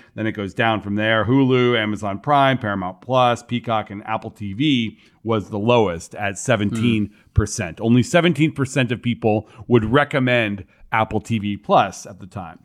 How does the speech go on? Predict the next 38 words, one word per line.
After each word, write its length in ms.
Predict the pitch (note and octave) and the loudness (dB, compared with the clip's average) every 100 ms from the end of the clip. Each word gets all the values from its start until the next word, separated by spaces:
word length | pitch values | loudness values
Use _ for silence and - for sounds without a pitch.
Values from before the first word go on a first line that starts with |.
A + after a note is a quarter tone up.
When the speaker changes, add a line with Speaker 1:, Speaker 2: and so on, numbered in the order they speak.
| _ - | _ -14
Speaker 1:
<laughs> 220 | A#2+ - | -14 -12
So 380 | - A3+ A3 G#3+ | 2 4 4 2
that's 380 | E3+ C4 - - B3+ | 0 0 0 -8 -4
not 300 | G3 G#3 G#3+ | 0 4 4
a 60 | G3 | 2
great 280 | E3 D#3 C#3 | 2 2 0
sign 460 | D3+ B2+ A#2+ A#2+ | 2 4 4 2
of 80 | A#2+ | 2
how 200 | B2+ A#2+ | 2 2
people 520 | B2 A#2 A#2 G#2+ A2 _ _ _ | 0 -4 -2 -2 -6 _ _ _
feel 360 | C#3+ B2+ G#2+ | 2 2 4
about 300 | G#2 G#2 G2 | 2 2 0
streaming 320 | - C#3+ C#3 | 0 2 2
services. 640 | A2 G#2+ F2+ F2 G2 F#2 F#2 | 0 -4 -8 -10 -10 -10 2
Then 500 | E3+ C4+ G3+ F#3+ - _ _ | 4 4 2 -2 -10 _ _
we 160 | D3 D#3+ | 2 4
did 200 | G#3 E3+ | 4 2
the 80 | |
same 420 | C#3+ - B3 D#4 C#4 | -4 0 4 6 4
survey 680 | - C3+ A2+ G#2 F#2+ G#2 - _ | 4 4 4 2 -2 -4 -10 _
six 380 | - G3 F3+ D3+ | -2 0 0 2
months 320 | D#3 C#3 C3 | 4 4 2
later. 540 | B2+ G3+ D#3+ C#2+ G1+ _ _ _ - - | 2 4 2 -2 -8 _ _ _ -6 2
And 140 | C#3+ | 4
what 120 | D#3 | 4
we 120 | D3+ | 2
found 580 | C#3 F3+ G#3+ D3+ C3 C3 | 2 2 4 4 4 0
is 120 | C3+ | 0
that 260 | B2+ C#3 - | 2 2 0
the 140 | C#3 | -2
opinions 600 | C3 - G3+ A3+ G#3+ C#3 | -2 0 4 6 6 4
of 120 | B2+ A#2 | 4 2
these 240 | B2 - | 0 0
services 680 | D#3+ F#3+ F#3 - A2 G2 - _ | 0 0 -2 -4 -8 -8 -16 _
had 180 | A#2+ B2+ | -4 0
gotten 320 | C#3 B2+ A#2 | 2 0 -2
markedly 560 | G#2+ C3+ C#3+ A#2+ G#2+ F#2+ | 0 0 -2 -6 -8 -10
worse, 720 | E2+ F#2+ A#2+ D2 - - - | -8 0 0 0 -10 -16 -16